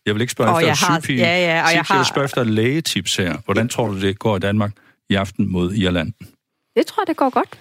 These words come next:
Speaker 1: Ja, hvad,
Speaker 2: Ja.
Speaker 1: hvad tror du, kampen slutter med?
Speaker 2: Jeg tror i hvert fald, vi får minimum et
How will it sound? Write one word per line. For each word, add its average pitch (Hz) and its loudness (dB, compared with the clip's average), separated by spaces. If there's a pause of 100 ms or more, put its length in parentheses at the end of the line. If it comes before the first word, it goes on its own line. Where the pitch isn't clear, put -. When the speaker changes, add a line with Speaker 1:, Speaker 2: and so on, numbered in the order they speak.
(160)
Speaker 1:
Ja, 101 0
hvad, 113 2
Speaker 2:
Ja. - 2
Speaker 1:
hvad 110 0
tror 117 -2
du, 101 -2
kampen 104 -2
slutter 120 0
med? 110 2 (2500)
Speaker 2:
Jeg 143 2
tror 160 2
i - 0
hvert 147 0
fald, 170 -8
vi 165 -4
får 143 -2
minimum 156 2
et 160 0